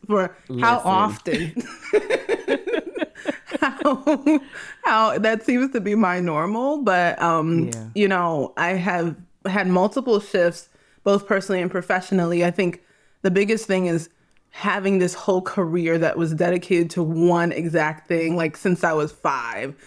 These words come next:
Speaker 1: I was like, "I'm going to be a
Speaker 2: <laughs>
Speaker 1: pediatrician." And
Speaker 2: Yes.
Speaker 1: the idea that everyone equated me with pediatrician. And I did that up to a point. That was probably past <laughs> when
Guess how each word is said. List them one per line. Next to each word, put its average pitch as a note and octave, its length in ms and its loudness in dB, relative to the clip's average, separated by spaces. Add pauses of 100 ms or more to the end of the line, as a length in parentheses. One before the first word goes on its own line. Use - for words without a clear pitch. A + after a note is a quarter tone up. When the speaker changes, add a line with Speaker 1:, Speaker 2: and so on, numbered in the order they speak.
(160)
Speaker 1:
I D#3+ 100 0
was E3+ 100 0
like, F3 160 2 (100)
"I'm C#4+ 220 0
going E3+ 200 0
to E3+ 60 -2
be F3 120 -4
a F3+ 100 -4
Speaker 2:
<laughs> - 0 -
Speaker 1:
pediatrician." A#3 1040 -2 (380)
And F3 640 -2
Speaker 2:
Yes. E3+ 100 -10 (140)
Speaker 1:
the F3 400 0
idea F3+ 420 0
that E3 280 -2
everyone E3+ 580 2
equated E3 560 0
me D#3+ 300 2
with D#3 340 2 (120)
pediatrician. F3 1000 0 (320)
And E3 460 0
I D#3+ 120 0
did E3+ 360 0
that E3+ 340 -2
up D#3+ 180 -6
to D3+ 180 -2
a C3+ 40 0
point. E3+ 540 0 (920)
That F3 380 0
was E3+ 140 0
probably D#4+ 400 0
past - 800 -4
<laughs> B3+ 180 0
when F#3 360 4